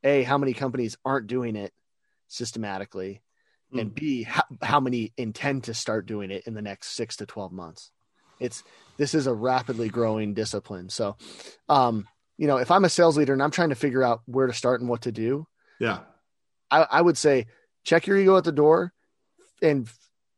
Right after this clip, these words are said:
Speaker 1: and do a little bit of research of, of these comp-, of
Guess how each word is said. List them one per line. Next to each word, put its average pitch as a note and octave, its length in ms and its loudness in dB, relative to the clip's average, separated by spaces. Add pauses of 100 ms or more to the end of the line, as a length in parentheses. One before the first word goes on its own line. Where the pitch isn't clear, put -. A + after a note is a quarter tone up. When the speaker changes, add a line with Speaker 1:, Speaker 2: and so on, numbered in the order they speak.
(260)
Speaker 1:
and C#3 340 0 (200)
do F3 220 8
a - 20 8
little G3+ 160 8
bit F3+ 100 6
of F3 80 6
research E3 380 2
of, A#2+ 180 -2
of C3 220 -2
these B2 220 -2
comp-, C#3+ 360 -4
of B2 320 -2